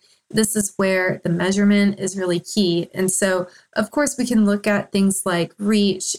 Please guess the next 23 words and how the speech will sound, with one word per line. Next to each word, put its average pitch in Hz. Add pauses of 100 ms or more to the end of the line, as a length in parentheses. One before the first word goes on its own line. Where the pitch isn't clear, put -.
and 180
number 190
of -
hits, -
but 185 (540)
we 220
also 247
like 180
to - (120)
look 185
at 185
Google 208
Analytics. 202
And 202
so 208
that's 202
a 208
key 202
tool 190
for 185
us. 160
And 196
so 180